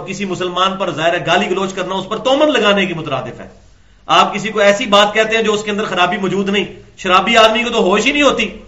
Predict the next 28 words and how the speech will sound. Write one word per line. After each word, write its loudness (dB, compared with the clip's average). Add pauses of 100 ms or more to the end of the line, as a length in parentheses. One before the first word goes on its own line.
(220)
اس -2
کے -2
تو -2
جو 8
دماغ 8
میں 6
آئے 8
گا 4
منہ 0
میں -2
وہ 2
بکتا 2
چلا 2
جائے 6
گا، 4 (340)
تو -4 (160)
وہ 8 (800)
نہ 6 (120)
چاہتے 6
ہوئے 6
بھی 4 (120)
اس -4
گناہ 4
کا 0
مرتکب -2
ہو -2
جائے 0
گا -4